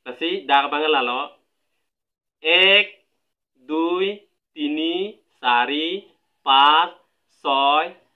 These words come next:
sat, hat, at, no.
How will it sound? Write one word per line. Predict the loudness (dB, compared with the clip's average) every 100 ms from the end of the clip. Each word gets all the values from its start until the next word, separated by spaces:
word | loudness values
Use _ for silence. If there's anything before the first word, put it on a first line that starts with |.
| _ -2
sat, | 2 4 4 0 -4 _ _ _ -4
hat, | 2 4 4 2 -4 _ _ _ _
at, | 2 4 4 2 -4 _ _
no. | -10 -6 -6 -8